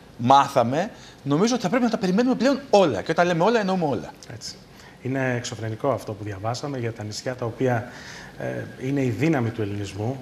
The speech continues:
Speaker 2: Έτσι, αυτά τα νησιά, δηλαδή, είναι χώροι που καθημερινά δίνουν αγώνα οι κάτοικοί τους.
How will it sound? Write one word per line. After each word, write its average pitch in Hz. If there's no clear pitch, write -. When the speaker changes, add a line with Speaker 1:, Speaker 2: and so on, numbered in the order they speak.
Speaker 2:
Έτσι, 117
αυτά 113
τα 113
νησιά, 120
δηλαδή, 123
είναι 123
χώροι 135
που 120
καθημερινά 120
δίνουν 131
αγώνα 117
οι 110
κάτοικοί 110
τους. 156